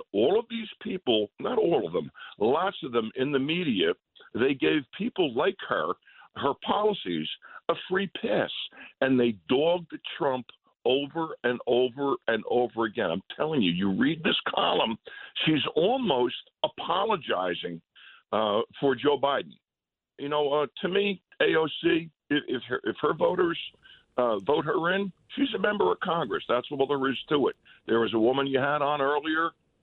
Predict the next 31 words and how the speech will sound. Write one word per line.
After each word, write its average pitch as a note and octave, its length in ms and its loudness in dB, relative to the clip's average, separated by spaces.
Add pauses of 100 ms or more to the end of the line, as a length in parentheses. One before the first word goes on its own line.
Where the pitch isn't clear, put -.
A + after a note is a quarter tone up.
(120)
uh, G#2+ 420 0
that B2+ 140 2
was A#2+ 120 0 (120)
talking B2+ 360 2
about, A#2 380 0 (100)
uh, A2 240 2 (120)
anti-Israel. C3+ 880 0
Well, D#3+ 120 2
I'm G#3 160 2
not G3 260 0
that. C#2+ 260 0 (420)
I'm B2 120 2
an B2+ 80 2
American, D#3 720 -2 (380)
Irish, C#3 340 0 (680)
Catholic, C3 460 -4 (320)
pro-Israel C3+ 1040 0
guy. E2 280 0 (580)
Um, G2+ 380 2 (160)
and, B2+ 300 2 (300)
but A#2+ 180 2
if A#2 120 0
the A2 100 2
voters A3 520 2
in D3 260 0
New E3 100 4
York E3 360 2 (160)
City, A#2 320 2
I F2 60 2
think, C#3 320 -2
uh, A#2 260 6